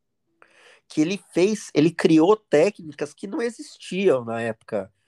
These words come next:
dele, né, que ele começou, na época que ele começou.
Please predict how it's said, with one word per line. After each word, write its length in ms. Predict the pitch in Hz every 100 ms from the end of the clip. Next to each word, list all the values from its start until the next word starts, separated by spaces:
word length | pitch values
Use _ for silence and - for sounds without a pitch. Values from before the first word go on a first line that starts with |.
| _ _ _ _ _ _ _ _ _
dele, 560 | 110 117 131 113 92 - _
né, 240 | 104 117
que 120 | -
ele 80 | 110
começou, 680 | - 113 110 107 - 107 98
na 120 | 95
época 260 | 98 - 98
que 100 | 104
ele 80 |
começou. 600 | - 104 98 92 - -